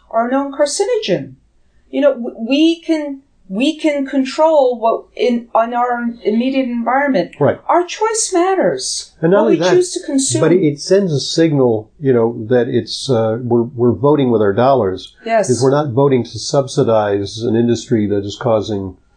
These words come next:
Speaker 2: widespread toxicity and is harming
Speaker 1: Right.
Speaker 2: us. So we're, we're trying to get off the grid
Speaker 1: Yeah.
Speaker 2: of those types of products. Now, it's
Speaker 1: Yeah.
Speaker 2: virtually impossible to completely go off the grid 'cause,
Speaker 1: Mm-hmm.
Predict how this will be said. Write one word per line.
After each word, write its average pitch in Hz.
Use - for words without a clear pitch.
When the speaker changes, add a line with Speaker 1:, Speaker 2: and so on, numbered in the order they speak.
Speaker 2:
widespread 110
toxicity 104
and 92
is 98
harming 107
Speaker 1:
Right. 82
Speaker 2:
us. -
So -
we're, 117
we're 113
trying 170
to 135
get 117
off 131
the 117
grid 110
Speaker 1:
Yeah. 262
Speaker 2:
of 107
those 113
types 117
of 127
products. 151
Now, 107
it's 113
Speaker 1:
Yeah. 113
Speaker 2:
virtually 117
impossible 120
to 104
completely 156
go 107
off 101
the 101
grid 101
'cause, 117
Speaker 1:
Mm-hmm. 240